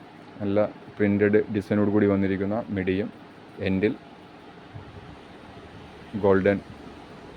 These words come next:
ജെറി വർക്കോട് കൂടി വന്നിരിക്കുന്നു.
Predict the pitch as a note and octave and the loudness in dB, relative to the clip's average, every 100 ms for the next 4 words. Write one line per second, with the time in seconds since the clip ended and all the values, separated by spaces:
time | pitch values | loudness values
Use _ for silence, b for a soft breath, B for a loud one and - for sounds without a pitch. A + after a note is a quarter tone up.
0 | - - - - - - - - - - | -18 -16 -16 -16 -20 -20 -20 -20 -20 -18
1 | - - - - - - - - A2+ G#2 | -16 -16 -16 -16 -16 -16 -18 -8 0 6
2 | G#2 G#2+ F#2+ G#2+ G#2 G#2 G#2 G2+ F#2+ F#2 | 8 8 6 4 4 4 4 4 0 -2
3 | G2+ | -4